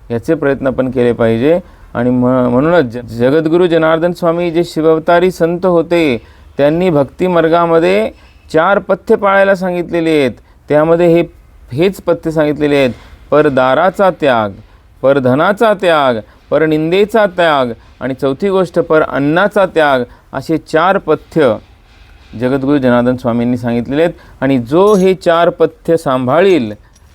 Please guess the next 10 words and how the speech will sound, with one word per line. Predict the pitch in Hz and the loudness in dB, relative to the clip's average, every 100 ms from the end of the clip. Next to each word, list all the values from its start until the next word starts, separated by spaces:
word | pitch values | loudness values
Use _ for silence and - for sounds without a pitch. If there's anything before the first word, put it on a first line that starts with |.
| _ | _
त्याच्या | 135 143 | -6 -6
केसालासुद्धा | 151 143 135 175 175 165 165 | -4 -6 -2 0 0 2 0
धक्का | 139 127 143 139 | 0 -2 -2 0
लागणार | 131 131 131 | 0 0 -4
नाही, | 143 175 | -4 -2
कारण | 165 151 120 | -2 -2 -4
भगवंत | 113 117 160 214 | -2 0 0 0
त्याचं | 175 151 156 | -2 -2 -4
रक्षण | 131 - 135 | -4 -8 -10
करील, | 123 156 165 | -2 0 0